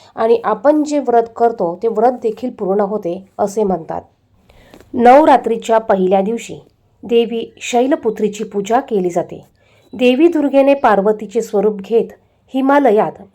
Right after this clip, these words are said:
जन्म घेतला होता, यामुळे देवीचे नाव शैलपुत्री पडले होते. या देवीच्या पूजनाने आयुष्यात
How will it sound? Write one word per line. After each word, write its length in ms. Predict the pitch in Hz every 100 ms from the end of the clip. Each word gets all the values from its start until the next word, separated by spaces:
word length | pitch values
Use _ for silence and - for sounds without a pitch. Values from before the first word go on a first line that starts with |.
| 190
जन्म 320 | 240 233 277
घेतला 340 | 269 226 202 202
होता, 320 | 185 - - _ _ _ _
यामुळे 440 | 240 262 269 302 349
देवीचे 440 | 294 262 254 269
नाव 260 | 254 247 254 247 - _ -
शैलपुत्री 600 | 262 254 320 311 202 254
पडले 320 | 269 220 180
होते. 420 | 180 185 180 165 _ _ _ _ _
या 220 | 240 277 330
देवीच्या 520 | 302 254 262 247 262
पूजनाने 680 | 262 196 208 233 196 160 _ _ _ -
आयुष्यात 500 | 226 254 254 262